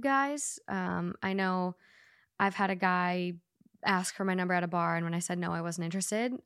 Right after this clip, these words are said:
I went from being someone hot and someone he wanted to take on a date to, uh, "Fine, fuck you, you ugly bitch. I didn't like you anyways." So I think there is kind of this fear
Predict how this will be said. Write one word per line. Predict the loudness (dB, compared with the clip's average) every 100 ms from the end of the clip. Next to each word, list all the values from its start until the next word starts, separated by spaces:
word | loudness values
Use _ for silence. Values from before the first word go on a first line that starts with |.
| -4
I | -2
went | -2 -2 -4 -10 _ -16
from | -4 0 0 -2
being | -2 -2 -2
someone | -2 -2 -4
hot | -4 0 0 -2
and | -6 -8
someone | -6 -4 -2
he |
wanted | -2 -2 -4
to | -4
take | -2 -2
on | -2
a |
date | -2 -2 -4
to, | -4 -4 -4 -8 -20 -20 -20 _
uh, | -2 -2
"Fine, | 0 0 0 -2
fuck | 0 -2 2
you, | 2 2 -2 -10 _ _
you | -2
ugly | 0 0
bitch. | 2 0 -2 -12 -14 _
I | -4
didn't | -2 0
like | -2 0
you | 0
anyways." | 0 0 -2 -6 -14 _ _ _ _ _ -12
So | -4 2 4 2 -2 -12 -20 -20 -20 _ _ _ _
I | 6
think | 6 0 4
there | 4 4
is | 4 2
kind | 0 2 2
of | 2
this | 0 0 -2
fear | -6 -6 0 4 4 4 0